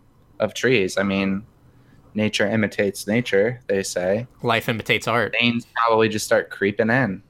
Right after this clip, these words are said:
Speaker 1: They start forming. They
Speaker 2: Just
Speaker 1: start
Speaker 2: like
Speaker 1: connecting.
Speaker 2: vines. It's like so
Speaker 1: They
Speaker 2: many
Speaker 1: look far away.
Speaker 2: vines on a beautiful,
Speaker 1: Like
Speaker 2: dilapidated building.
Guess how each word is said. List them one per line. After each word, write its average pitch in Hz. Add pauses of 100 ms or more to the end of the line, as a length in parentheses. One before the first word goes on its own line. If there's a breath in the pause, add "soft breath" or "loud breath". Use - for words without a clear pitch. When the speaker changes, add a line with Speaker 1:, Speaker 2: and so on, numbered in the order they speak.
Speaker 1:
They 95
start 98
forming. 98 (440)
They -
Speaker 2:
Just -
Speaker 1:
start 131
Speaker 2:
like -
Speaker 1:
connecting. 113
Speaker 2:
vines. 98
It's -
like 131
so 147
Speaker 1:
They 135
Speaker 2:
many 131
Speaker 1:
look 110
far 104
away. 107
Speaker 2:
vines 101
on 120
a 110
beautiful, 110
Speaker 1:
Like 113
Speaker 2:
dilapidated 101
building. 92